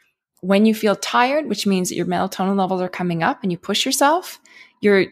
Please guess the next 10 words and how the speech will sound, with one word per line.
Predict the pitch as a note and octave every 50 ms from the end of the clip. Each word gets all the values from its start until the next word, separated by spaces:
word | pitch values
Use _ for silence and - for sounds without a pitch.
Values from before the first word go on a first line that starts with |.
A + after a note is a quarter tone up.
| _ _ _ _ _ -
your | F3 F#3 F3+ G3 F#3+ F3+ F3 F3 F3+ E3+ E3+ E3 - _ _ _ -
cortisol | - - A3+ A3 A3 G#3+ G#3 F#3+ F3+
levels | F3+ E3+ F3 F3 -
will | -
take | D#3 - - F#3+ F#3+ -
over | F3+ F3+ F3+ F#3+ E3+
again | E3 D#3+ D#3+ D3 - D#3+ D#3+ D#3+ _ _ _ _ _ _ _ _ _ _ _ _ _ _ _ _ _ _ -
and | F3+ F3 D#3+ D#3+ D#3+ -
suppress | - - F3+ - - - F#3 E3+ E3+ - - - - - - _ _ _ _ _ _ -
melatonin. | F#3+ F#3 F3 E3 E3 - - E3+ D#3+ - - - F3+